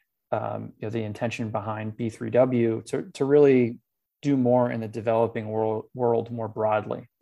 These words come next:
Um, so I think that, that, that is the objective.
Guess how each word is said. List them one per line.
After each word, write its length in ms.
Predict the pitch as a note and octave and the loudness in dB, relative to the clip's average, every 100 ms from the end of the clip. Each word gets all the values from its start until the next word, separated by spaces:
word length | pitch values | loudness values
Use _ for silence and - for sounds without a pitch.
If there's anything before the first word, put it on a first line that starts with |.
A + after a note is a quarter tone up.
| _ _ _ _ | _ _ _ _
Um, 440 | A2+ A2 A#2 B2 B2+ - | -6 -4 -4 -6 -12 -4
so 140 | C3 | 0
I 80 | A2+ | 0
think 220 | D3+ C#3+ | 0 -2
that, 100 | B2 | 0
that, 280 | B2 A#2+ - | 2 2 2
that 160 | B2 A#2+ | 0 2
is 200 | A#2+ A2+ | 0 -2
the 140 | A#2 | -6
objective. 680 | G#2+ C3 A#2+ - B2+ A2+ | -4 0 0 2 2 2